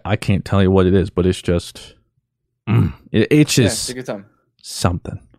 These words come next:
Speaker 2: I mean, we
Speaker 1: It's
Speaker 2: still
Speaker 1: just
Speaker 2: have
Speaker 1: real.
Speaker 2: a, a little bit of a, to play in it before you kinda hit that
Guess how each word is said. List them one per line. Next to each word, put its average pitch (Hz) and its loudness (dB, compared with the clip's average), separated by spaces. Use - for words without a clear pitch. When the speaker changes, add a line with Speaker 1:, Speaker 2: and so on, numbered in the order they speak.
Speaker 2:
I 147 -4
mean, 165 -2
we 170 -2
Speaker 1:
It's - -4
Speaker 2:
still 220 0
Speaker 1:
just 214 0
Speaker 2:
have 175 -2
Speaker 1:
real. 117 -2
Speaker 2:
a, 123 -6
a - -4
little 143 -2
bit 117 -8
of 110 -6
a, 98 -10
to - -12
play 113 -8
in 107 -12
it 107 -10
before 120 -8
you 117 -10
kinda 110 -8
hit 113 -12
that 101 -8